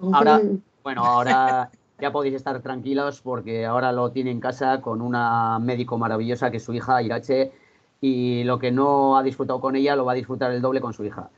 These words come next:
Speaker 2: Claro.
Speaker 1: Entonces, eh, bueno, lo que os digo yo, Irati, es más importante muchas veces el centro en el que estáis con las personas que se preocupan sinceramente por tu desarrollo personal y profesional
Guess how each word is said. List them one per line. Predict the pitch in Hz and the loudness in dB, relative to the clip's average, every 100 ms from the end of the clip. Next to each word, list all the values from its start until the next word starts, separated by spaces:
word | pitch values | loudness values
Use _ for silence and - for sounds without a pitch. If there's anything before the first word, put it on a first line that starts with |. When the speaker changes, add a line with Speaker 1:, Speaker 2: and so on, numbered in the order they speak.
| _ | _
Speaker 2:
Claro. | - 170 147 | -6 -4 -2
Speaker 1:
Entonces, | 127 127 143 143 143 147 147 139 | -2 0 0 0 2 4 2 2
eh, | 131 120 120 | 0 2 2
bueno, | 139 147 | 2 2
lo | 135 | 2
que | 120 | 2
os | 127 | 0
digo | 156 160 | 0 2
yo, | 156 151 151 - _ _ _ _ _ | 2 4 2 0 _ _ _ _ _
Irati, | 139 143 143 156 156 - | 0 0 2 0 0 2
es | 127 107 104 _ _ _ _ | 2 0 -6 _ _ _ _
más | 123 143 156 | 0 2 2
importante | 156 139 139 131 139 135 127 120 | -2 0 2 2 2 0 0 -2
muchas | 123 143 143 131 | -2 -2 -2 -2
veces | 117 120 127 117 | 0 0 0 -2
el | 123 117 | -4 -4
centro | - 131 131 | -4 -2 -2
en | 123 | -2
el | 120 113 | -2 -2
que | 120 | -4
estáis | 117 127 123 113 | -2 -2 -2 -2
con | 120 | -2
las | 117 117 | -2 -4
personas | 117 110 127 131 | -6 -2 0 0
que | 127 | -2
se | 123 | -4
preocupan | 120 120 117 131 123 | -2 -4 -2 -2 -2
sinceramente | 120 123 113 120 123 127 120 120 | -2 -4 0 2 2 2 0 -2
por | 120 107 | -2 -6
tu | 117 | -6
desarrollo | 110 120 110 123 123 | -2 -2 0 0 0
personal | 120 117 120 120 | -2 -4 -2 -2
y | |
profesional | 113 117 110 113 135 160 | -2 -4 -4 0 0 0